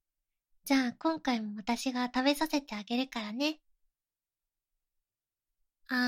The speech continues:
ん。<laughs> たくさん食べてくれて嬉しいな。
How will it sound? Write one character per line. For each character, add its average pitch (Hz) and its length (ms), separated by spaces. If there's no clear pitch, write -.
ん。 - 1500
<laughs> 269 360
た 247 100
く - 120
さ 294 200
ん 294 40
食 302 200
べ 311 100
て 277 140
く 233 160
れ 214 120
て 226 400
嬉 240 200
し 247 200
い 226 40
な。 285 300